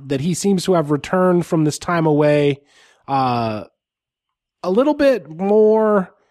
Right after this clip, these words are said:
I guess, at least willing to, to publicly talk like less of a company guy. 'Cause, uh, but, you know, leading up to the incident of U F C one sixty-seven and his retirement, uh, he had always been,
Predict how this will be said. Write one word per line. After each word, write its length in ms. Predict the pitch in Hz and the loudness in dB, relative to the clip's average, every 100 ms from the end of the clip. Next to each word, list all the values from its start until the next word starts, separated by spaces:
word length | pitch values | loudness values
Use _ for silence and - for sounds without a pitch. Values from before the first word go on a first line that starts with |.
| _ _ _ _ | _ _ _ _
I 80 | 156 | -4
guess, 200 | 202 - | -2 0
at 100 | 165 | 0
least 220 | 185 160 | 0 0
willing 300 | 156 180 160 | 2 2 2
to, 100 | 151 | 0
to 360 | 135 131 160 139 | -2 -6 -6 -2
publicly 680 | 170 226 170 135 131 123 | -2 0 -2 0 -2 -2
talk 380 | 123 - 143 147 | -6 -8 -6 -6
like 160 | 143 123 | -6 -6
less 280 | 123 139 - | -6 -4 -6
of 100 | 120 | -8
a 40 | |
company 420 | - 185 170 104 | -6 -6 -4 -8
guy. 360 | 87 71 - - | -12 -16 -18 -12
'Cause, 140 | - 151 | -4 -2
uh, 140 | 190 | 0
but, 220 | 170 170 | -2 -2
you 100 | 175 | 2
know, 80 | 175 | 2
leading 300 | 160 233 196 | 2 2 2
up 100 | 208 | 2
to 200 | - 135 120 _ _ - | 0 -2 -4 _ _ -2
the 120 | 170 | 0
incident 400 | 175 165 156 143 | 0 2 2 2
of 80 | 135 | 2
U 140 | 147 | 0
F 60 | 135 | 2
C 120 | 135 | -2
one 180 | 135 139 | 0 -2
sixty-seven 580 | 135 - 127 196 175 | -4 -6 -2 0 0
and 80 | 151 | -2
his 120 | 131 | -4
retirement, 540 | 123 127 160 156 143 139 _ _ _ _ | -6 -6 -4 -2 -4 -6 _ _ _ _
uh, 260 | 131 131 123 | -6 -4 -4
he 280 | 139 131 214 | -6 -2 2
had 100 | 170 | 4
always 280 | 160 151 127 | 4 2 2
been, 540 | 147 143 131 127 147 | 2 2 0 -2 -6